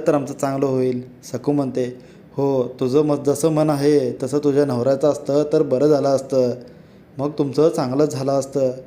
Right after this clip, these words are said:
मग काही विचार करायची गरज नव्हती." रखमा म्हणते, "होय, सर्व चांगलं झालं असतं आमचं." पुढे आपण पाहतो, मामा बापूला म्हणतात,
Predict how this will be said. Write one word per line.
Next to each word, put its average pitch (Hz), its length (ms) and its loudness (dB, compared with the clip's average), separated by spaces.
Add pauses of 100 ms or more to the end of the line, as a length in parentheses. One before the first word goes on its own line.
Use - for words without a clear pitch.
मग 156 100 -2
काही 156 480 0
विचार 151 300 2
करायची 143 420 0
गरज 135 300 0
नव्हती." 127 540 -4 (920)
रखमा 135 340 -2
म्हणते, 131 520 -2 (100)
"होय, 131 480 0
सर्व 135 340 2
चांगलं 147 320 0
झालं 131 220 0
असतं 143 240 0
आमचं." 127 440 0 (800)
पुढे 151 140 2
आपण 160 180 0
पाहतो, 156 520 2 (320)
मामा 147 320 2
बापूला 156 360 2
म्हणतात, 147 300 2